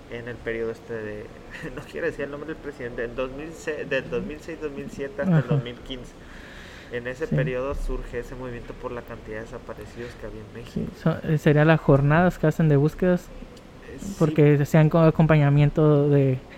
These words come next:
Speaker 2: comisión
Speaker 1: Ah, pues se
Speaker 2: de
Speaker 1: llama
Speaker 2: los
Speaker 1: Mo-,
Speaker 2: derechos humanos.
Speaker 1: Movimiento por, por la
Speaker 2: Por
Speaker 1: Paz.
Speaker 2: la
Speaker 1: De hecho, en
Speaker 2: Paz.
Speaker 1: Coahuila ocurrió una situación muy, muy precisa. No sé
Speaker 2: Sí.
Speaker 1: si supieron lo de las desaparecidas de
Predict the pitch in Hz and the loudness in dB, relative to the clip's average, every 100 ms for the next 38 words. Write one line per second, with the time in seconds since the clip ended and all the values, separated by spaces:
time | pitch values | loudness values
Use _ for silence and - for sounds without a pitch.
0 | - 151 139 - 147 139 139 - - - | 2 4 6 4 4 4 2 -6 -16 -14
1 | - - - 131 147 131 - 226 175 147 | -14 -14 -8 -8 -8 -12 -8 2 6 6
2 | 147 139 143 - 147 151 147 180 - 131 | 6 6 4 2 -2 2 2 0 -2 -12
3 | - - 117 113 - 117 110 107 - 151 | -10 -8 -8 -8 -10 -10 -8 -12 0 2
4 | 151 139 - 151 151 123 120 147 160 139 | 4 2 0 -2 0 -4 -4 -6 -10 -12
5 | 131 131 139 135 135 151 156 143 127 127 | -10 -10 -10 -14 -14 -14 -16 -14 -14 -16
6 | 127 139 143 - 135 139 147 147 151 143 | -14 -14 -14 -14 -16 -12 -10 -12 -14 -14
7 | 123 135 143 - 156 - 143 110 127 127 | -14 -14 -12 -4 -4 -4 -12 -10 -8 -6
8 | 139 135 127 120 127 117 - 113 110 120 | -6 -6 -8 -12 -14 -14 -12 -14 -12 -12
9 | 123 | -10